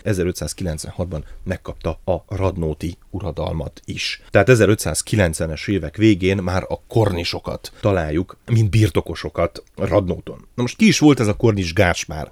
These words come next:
aki ezerötszázkilencvenhattal kezdődően Radnót birtokosa? Hát ő már az ezerötszázhetvenes években megkezdte karrierjét, ekkor Báthori István megbízottja volt a lengyel trón ügyében folytatott tárgyalásokon.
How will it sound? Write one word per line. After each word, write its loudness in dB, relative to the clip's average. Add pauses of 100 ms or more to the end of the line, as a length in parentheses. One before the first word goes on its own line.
aki 0
ezerötszázkilencvenhattal 0
kezdődően 0 (100)
Radnót 0 (140)
birtokosa? 2
Hát 0
ő 2
már 4
az 2
ezerötszázhetvenes 0
években -2 (120)
megkezdte 0
karrierjét, 2
ekkor 0 (120)
Báthori 0
István 0 (100)
megbízottja 0
volt 0
a -2
lengyel 4
trón 0
ügyében 0
folytatott -2
tárgyalásokon. -4